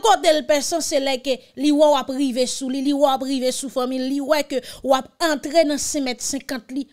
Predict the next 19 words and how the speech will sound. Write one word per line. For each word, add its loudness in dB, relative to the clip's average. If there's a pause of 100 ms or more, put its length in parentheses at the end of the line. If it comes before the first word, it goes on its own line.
pou -6
koresponn 0
ansanm -10
avè -14
l. -18 (2000)
Donk, -2
si 0 (100)
nèg 4
yo 4
chita 2
yo 8
fon -2
seri 0
de 6
masak -2
nan -2
peyi -2
a, -6 (1080)
yo 6